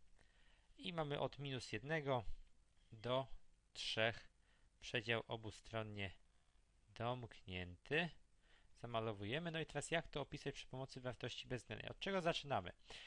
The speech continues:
Zaczynamy od wyznaczenia środka tego przedziału, czyli co jest na środku między minus jedynką a trójką. Na środku między minus jedynką a trójką jest jedynka, bo zobaczmy, z jedynki do trójki są dwie jednostki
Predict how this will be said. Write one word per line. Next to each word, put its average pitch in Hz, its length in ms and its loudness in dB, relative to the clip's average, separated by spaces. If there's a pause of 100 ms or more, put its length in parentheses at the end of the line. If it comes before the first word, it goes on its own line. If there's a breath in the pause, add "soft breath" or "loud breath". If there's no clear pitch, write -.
(160 loud breath)
Zaczynamy 170 420 2
od 156 120 4
wyznaczenia 143 500 2
środka 139 400 0
tego 123 220 0
przedziału, 120 520 2 (160)
czyli 131 160 -4
co - 100 2
jest 165 140 2
na 147 80 2
środku - 380 -4
między 117 260 -4
minus 160 320 -4
jedynką 139 460 -2
a 117 180 4
trójką. - 640 -8 (460 loud breath)
Na 151 80 -2
środku - 300 -4
między 143 240 -4
minus 139 280 -4
jedynką 135 360 -2
a 107 80 6
trójką 156 440 -2
jest 120 220 -2
jedynka, 135 380 0
bo 110 80 -6
zobaczmy, 113 380 -2
z 104 40 -8
jedynki 139 360 -4
do 123 80 0
trójki 123 340 -6
są - 140 -6
dwie 123 200 -2
jednostki 143 680 -4